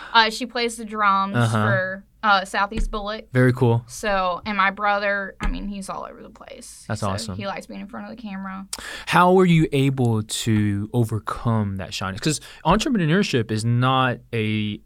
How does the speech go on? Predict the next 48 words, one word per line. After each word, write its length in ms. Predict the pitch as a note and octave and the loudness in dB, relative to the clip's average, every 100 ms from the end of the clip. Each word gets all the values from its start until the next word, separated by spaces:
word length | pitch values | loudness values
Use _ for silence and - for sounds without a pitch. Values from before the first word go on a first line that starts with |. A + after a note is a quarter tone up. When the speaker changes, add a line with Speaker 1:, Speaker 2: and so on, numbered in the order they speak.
| A#2+ | -2
Speaker 2:
arena 440 | A#2 B2 B2+ A2 | 2 2 2 0
that 220 | G#2 G2+ | -2 -4
you 120 | A2+ A2 | -4 -2
can 240 | A2 G2+ | -2 -4
be 180 | G2 F#2+ | -4 -6
shy 400 | - G#2 F2+ E2+ | -6 -4 -4 -2
at. 80 | A#3 | 2
Speaker 1:
No, 260 | A3+ A3+ | 6 6
Speaker 2:
I 140 | B3 C4+ | 8 8
mean, 40 | D#3+ D3 | 6 4
Speaker 1:
and 80 | G#3+ | 6
Speaker 2:
especially 260 | F3+ G3+ D4+ | 6 8 6
Speaker 1:
I 20 | |
learned 300 | E4+ D4 A3+ | 6 4 4
that 160 | F3 - | 0 0
real 460 | D#3 E3 G#3+ B3 A3+ | -6 2 6 6 4
quick. 320 | G#3+ F#3+ - | 0 0 4
Speaker 2:
Did 200 | D#3 C#3+ | 4 6
you? 140 | E3+ | 6
Speaker 1:
Yes. 640 | A#3 G#3 G#3 G#3 G#3 A3+ - | 4 4 4 4 2 -12 0
Speaker 2:
Tell 160 | D#3 | 2
me 100 | C#3+ | 2
about 260 | B2 A2+ A2 | 2 0 0
that. 200 | G#2 G2+ | -2 2
Speaker 1:
So 340 | B3 A#3 A3 - - - B3 | 6 6 4 -2 -14 -16 -4
when 220 | A#3 A3 | -2 0
I 260 | G#3 A3+ B3+ | 4 4 2
opened 260 | B3+ C4 | -2 -2
my 180 | A#3 G#3 | 0 0
business, 720 | G#3 A3 A3+ A3 F#3+ G#3+ - - | -2 -6 -6 -6 -8 -10 -14 -6
I 180 | G#3 G#3 | 0 4
got 220 | G#3 G3+ | 6 4
invited 480 | G#3 G3 G3 F#3+ G3 | 2 -2 -2 -2 -10
to 260 | - G3+ F#3+ | -12 -12 -12
Savannah 500 | - G3 G3 G3 G3 | -12 -8 -6 -4 -4
Wedding 340 | F3+ D#3+ G3 | -4 -6 -10
Vendors. 500 | F#3+ - - B3+ - A#2 | -12 -14 -16 -18 -8 -4
Speaker 2:
Okay. 340 | A#2 G#2+ B2 - _ | 0 0 -2 -8 _
Speaker 1:
And 520 | A3 G3+ G3 G3 G3 - | -2 0 2 0 -4 -6
it's 220 | A3+ G#3+ A3 | -6 -6 -6
a 80 | |
group 460 | G3 G3 G#3 A3 A3 | -10 -6 -2 -2 -2
of 200 | G#3+ G#3 | -2 -2
vendors 340 | G3+ G3 G3 G3+ | -2 -6 -6 -6
in 140 | G3 | -8
Savannah 560 | G3 G#3 F#3 F#3+ F#3 G3 | -8 -6 -4 -4 -6 -4
that 320 | G3 F#3 F#3+ | 2 2 2
do 440 | G3 F3 F3+ F#3 | -8 -14 -12 -16